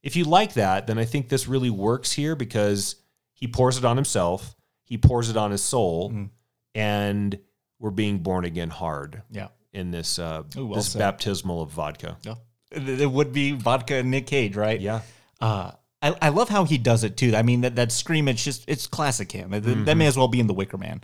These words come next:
Speaker 1: Yeah.
Speaker 2: And it goes from anger to sadness, back to anger. And then when that scene wraps up, it's fury in his eyes. And I
Speaker 1: Mm-hmm.
Speaker 2: think he's accepted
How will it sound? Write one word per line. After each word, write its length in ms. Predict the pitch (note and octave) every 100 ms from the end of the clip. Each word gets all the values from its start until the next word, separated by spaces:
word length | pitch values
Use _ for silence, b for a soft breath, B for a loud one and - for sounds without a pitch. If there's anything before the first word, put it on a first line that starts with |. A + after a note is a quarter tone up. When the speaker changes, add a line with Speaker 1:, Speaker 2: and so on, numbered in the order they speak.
| -
Speaker 1:
Yeah. 160 | D#2+ E2 - _
Speaker 2:
And 580 | A2+ G2+ G2 F#2 F#2+ A#2 _ _ _ _ _ _ _ _
it 120 | C3+
goes 320 | A#2+ C#3+ C3 -
from 320 | A#2+ G#2+ - -
anger 680 | A#2 D#3 F3 F3 F3 E3+ - _ _ _ _ _ -
to 140 | A#2+
sadness, 1000 | - - B2 C3 C#3 D3 D3 B2 - - - _ _ _
back 360 | - - A#2 A#2
to 120 | D3+
anger. 760 | A#2+ A#2+ A#2 A#2+ A#2 A2+ A2+ A#2 _ _
And 120 | A2 A2
then 160 | A2
when 120 | G#2+ G2
that 220 | G2 -
scene 300 | - C3+ A#2+
wraps 380 | G#2+ G2+ - B2
up, 200 | G#2 -
it's 520 | G#2 F#2 - - - _ _ _ _ _ _ _ _ _
fury 420 | A#2+ A2+ G2 F#2
in 80 | F#2
his 160 | F2+
eyes. 460 | F#2 D#2+ D#2+ E2 -
And 160 | A2 A2+
I 60 |
Speaker 1:
Mm-hmm. 80 | A2
Speaker 2:
think 140 | A#2+ A#2+
he's 160 | A#2+
accepted 720 | G2 - B2 A#2 A2 G2 F#2